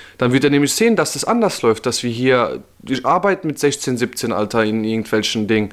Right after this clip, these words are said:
mit irgendwelchen stieren Jobs zu tun haben und dass er auf einmal, auf einmal der wär, der einladen würde und zahlen würde und machen wollen würde, weil er ist im scheiß Urlaub und mit uns ist es nicht anders so. Es ist nicht, weil wir viel Geld haben, wir sind im Urlaub, wir wollen es uns gut gehen lassen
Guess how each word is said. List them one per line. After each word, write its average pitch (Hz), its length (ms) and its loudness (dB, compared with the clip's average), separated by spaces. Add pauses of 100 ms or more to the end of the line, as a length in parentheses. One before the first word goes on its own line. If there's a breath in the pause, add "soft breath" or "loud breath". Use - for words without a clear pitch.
(220 loud breath)
mit 117 160 0
irgendwelchen 117 460 2
stieren 117 320 2
Jobs 120 400 -2 (280 loud breath)
zu - 140 -8
tun 123 280 2
haben 120 360 0 (260 loud breath)
und 117 140 -2
dass 117 140 0
er 220 160 2
auf 214 120 -4
einmal, 139 220 2
auf - 180 -4
einmal 127 200 0
der 117 160 2
wär, 110 100 2
der 110 320 0 (100)
einladen 131 460 2
würde 120 160 -4
und 113 120 -4
zahlen 120 340 0
würde 110 160 -2
und 113 80 0
machen 127 260 0
wollen 113 240 0
würde, 110 160 0
weil 113 140 2
er 120 60 2
ist 127 120 0
im 131 80 -2
scheiß 127 320 -2
Urlaub 151 340 2
und 107 200 -6
mit 117 120 -2
uns 143 200 0
ist - 100 -6
es - 140 -8
nicht 127 100 -2
anders 131 340 0
so. 104 180 0
Es - 120 -2
ist 113 120 -2
nicht, 131 200 2
weil 123 80 2
wir 117 80 2
viel 120 140 -4
Geld 127 200 2
haben, 143 160 2
wir 131 60 -2
sind 123 160 0
im 113 140 2
Urlaub, 143 320 2
wir 117 100 -2
wollen 120 140 2
es - 100 -10
uns 95 300 -6
gut 160 200 0
gehen 170 140 2
lassen 170 380 0